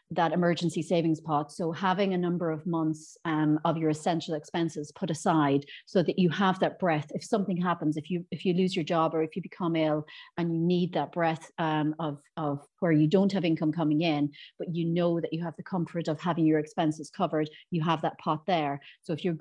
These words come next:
in that position of doing that, whichever your risk tolerance, it's amazing to have that in place. So if you're sitting on the fence in that, that camp and you know you need to leave, but you just can't,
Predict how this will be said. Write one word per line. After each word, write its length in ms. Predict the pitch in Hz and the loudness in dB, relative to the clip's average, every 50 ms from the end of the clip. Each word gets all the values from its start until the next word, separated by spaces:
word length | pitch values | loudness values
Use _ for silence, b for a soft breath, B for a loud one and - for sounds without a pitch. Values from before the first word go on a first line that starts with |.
| - | 0
in 180 | - 214 220 220 | 0 2 2 2
that 160 | 208 - - | 0 -2 -4
position 440 | - 190 170 190 180 - - 175 160 | -6 -6 -4 -4 -4 -4 -4 -4 -4
of 140 | 151 156 156 | -4 -2 -2
doing 260 | 196 185 175 165 160 | -2 0 0 2 2
that, 200 | 156 151 147 147 - - _ - | 2 0 0 -2 -4 -8 _ -8
whichever 420 | 190 170 - 196 185 170 180 170 | -8 -4 -2 -2 -2 0 0 0
your 200 | 170 170 165 160 | 0 0 0 -2
risk 280 | 165 170 165 - - - | -2 -2 -4 -6 -6 -4
tolerance, 480 | 175 156 147 151 147 151 151 156 - - B B B B | -2 0 2 2 2 0 0 -2 -4 -10 B B B B
it's 180 | 202 180 - - | -6 -4 0 0
amazing 500 | 170 170 175 175 180 185 170 185 170 165 | 2 2 4 4 2 2 2 0 0 0
to 80 | 175 165 | 0 0
have 240 | 160 170 160 151 | 0 -2 -2 0
that 160 | 170 151 147 151 | 0 0 0 0
in 100 | 151 151 | -2 -4
place. 380 | - 180 160 147 139 143 - | -2 0 0 0 -2 -2 -4
So 80 | 180 147 | -4 -4
if 120 | 160 - | -4 -2
you're 100 | 208 180 | -2 -4
sitting 320 | - - - 214 202 190 180 | -2 -2 -2 0 0 0 0
on 80 | 170 | -2
the 100 | 160 - - | -2 -4 -4
fence 440 | 185 160 151 - 339 - - - - _ _ 185 | -4 -2 -2 -4 -6 -10 -14 -20 -20 _ _ -4
in 120 | 175 165 | -2 0
that, 200 | 165 160 - 139 - - | 0 -2 -2 -2 -2 0
that 180 | 185 - - | -2 0 -2
camp 340 | - 185 156 139 156 156 - - B B B B B B B | -2 -2 -2 0 -2 -4 -8 -12 B B B B B B B
and 220 | 175 175 175 165 | -4 -2 -2 0
you 100 | 165 160 | 0 0
know 360 | 160 165 165 170 180 185 190 196 | 2 2 2 2 4 4 4 4
you 120 | 185 185 | 2 2
need 200 | 180 170 165 160 | 2 0 0 -2
to 100 | - 170 | -2 -2
leave, 260 | 160 160 156 160 156 | 0 0 0 -2 -2
but 160 | 165 156 - | -6 -8 -6
you 60 | 151 143 | -6 -6
just 260 | - 202 175 175 - | -4 -4 -4 -6 -6
can't, 460 | - - - 180 156 143 143 151 - | -10 -6 -4 -2 -2 0 -2 -2 -4